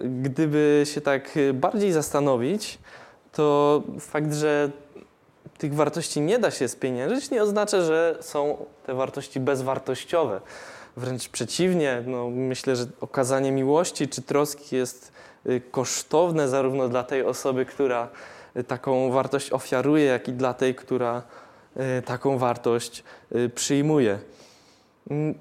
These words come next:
faktem jest, że, no, pieniądz z-, zdominował nasze pojmowanie w kwestii wartości. Y,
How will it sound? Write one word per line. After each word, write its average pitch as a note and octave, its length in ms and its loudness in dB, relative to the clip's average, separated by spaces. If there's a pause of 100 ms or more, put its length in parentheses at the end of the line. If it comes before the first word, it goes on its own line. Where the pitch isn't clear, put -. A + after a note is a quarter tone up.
faktem E3 400 0
jest, D#3+ 200 2
że, D3 400 4 (720)
no, F#3 280 -2 (160)
pieniądz E3+ 440 2
z-, D#3+ 300 -4
zdominował E3+ 880 4
nasze B2+ 260 -2
pojmowanie B2+ 640 0
w A#2+ 40 -8
kwestii C3 400 -6
wartości. B2+ 800 -2 (840)
Y, C3+ 400 0